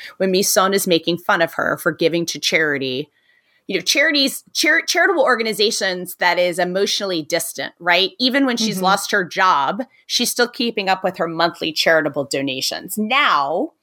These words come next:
Speaker 1: Hei Jin's, what we know, what Mi Son knew was always inside of her, it is now manifesting in doing things. This is the first time she's going to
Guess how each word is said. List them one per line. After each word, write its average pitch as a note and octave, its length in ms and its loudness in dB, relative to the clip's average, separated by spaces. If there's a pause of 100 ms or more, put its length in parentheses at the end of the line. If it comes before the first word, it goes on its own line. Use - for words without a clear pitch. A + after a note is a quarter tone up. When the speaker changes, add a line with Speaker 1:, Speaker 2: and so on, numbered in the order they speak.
(460)
Speaker 1:
Hei A#3+ 180 0
Jin's, G#3+ 680 -2 (840)
what F#3 240 2
we A3+ 160 -2
know, A3+ 640 4
what F#3+ 200 4
Mi A3 160 -4
Son - 260 2 (100)
knew D#3 320 0
was D3+ 200 -6
always D3+ 360 -4
inside D3 380 0
of C#3+ 120 -2
her, D#3 320 -2
it G3 120 -2
is G3 160 0
now G3+ 300 2
manifesting E3+ 1200 -2 (160)
in F3+ 500 -2 (160)
doing A3+ 400 2
things. F3+ 760 0 (160)
This G#3+ 200 2
is A3 160 0
the G3 120 2
first - 400 0
time D3 380 0
she's F#3 260 -6
going E3+ 220 -2
to E3+ 140 -8